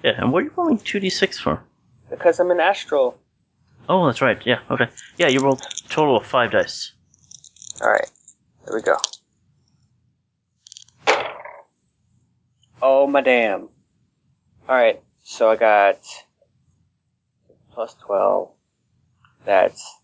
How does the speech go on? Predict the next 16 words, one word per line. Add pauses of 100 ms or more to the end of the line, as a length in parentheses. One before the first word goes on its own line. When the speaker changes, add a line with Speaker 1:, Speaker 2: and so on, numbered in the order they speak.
(180)
Speaker 1:
Twenty-four? (300)
Speaker 2:
twenty-two. (180)
Twenty-seven. (1120)
Speaker 1:
Nice.
Twenty-seven. (640)
Very
sweet.
Okay. (720)
So
at
the
top
of
the
list,
Hadanda.